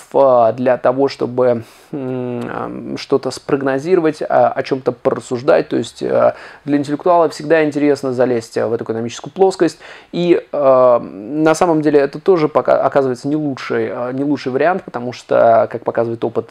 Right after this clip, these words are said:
э, торговли на бирже, для, э, того, чтобы заработать себе денег, интеллектуалу проще податься в количественный трейдинг, высокочастотный трейдинг, алгоритмы, торговые роботы и так далее. То есть там потенциала,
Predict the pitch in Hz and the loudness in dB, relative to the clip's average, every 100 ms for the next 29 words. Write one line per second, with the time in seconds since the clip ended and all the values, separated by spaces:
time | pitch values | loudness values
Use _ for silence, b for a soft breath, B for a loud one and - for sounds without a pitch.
0 | - 127 117 113 117 113 113 139 202 175 | -4 -4 -2 -2 -2 -4 -4 -2 -2 0
1 | 185 147 131 127 127 B B B B - | 0 -2 -2 2 2 B B B B 0
2 | 117 117 110 113 107 120 131 160 220 _ | 2 2 2 -2 -10 -16 -16 -18 -20 _
3 | _ - 135 135 - 131 120 123 127 110 | _ 0 2 2 -2 -2 2 2 2 -4
4 | - 135 135 190 233 226 156 135 131 - | -8 -8 -6 -4 -4 -2 -2 -2 -6 0
5 | 127 147 170 160 120 - - 113 117 117 | 2 4 2 0 -2 -4 -2 0 0 -2
6 | - 117 123 117 123 - 127 123 - - | -4 -8 -2 -2 -2 0 -2 -2 -8 -14
7 | 98 101 143 139 151 160 151 - 120 113 | -12 -6 0 2 2 -4 -6 -6 -6 -6
8 | - - - 175 175 165 160 156 143 131 | -12 -18 -4 -2 0 -2 0 0 0 -4
9 | 127 117 - 123 120 127 165 156 135 113 | -2 -2 -2 -4 -2 -2 -2 -4 -4 -4
10 | 113 113 147 139 120 - 131 117 - 87 | -4 -2 0 0 -2 -6 -6 -4 -6 -6
11 | - - - _ - 151 170 - _ _ | -10 -16 -20 _ 0 0 0 -12 _ _
12 | _ - 120 120 113 123 123 | _ -12 -10 -8 0 2 4